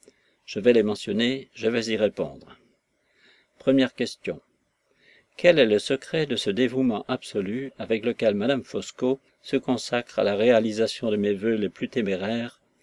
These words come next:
à l'accomplissement de mes plus profondes combinaisons ? À ceci, je pourrais fort bien répondre en m'en référant à mon propre caractère, en demandant à mon tour,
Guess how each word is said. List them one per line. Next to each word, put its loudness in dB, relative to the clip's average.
à -4
l'accomplissement -4
de -2
mes 0
plus -6
profondes -2
combinaisons ? -4
À -6
ceci, -4
je -6
pourrais 0
fort 0
bien -2
répondre -4
en -4
m'en 0
référant -4
à -6
mon 0
propre -2
caractère, -2
en -2
demandant 0
à -2
mon 0
tour, -4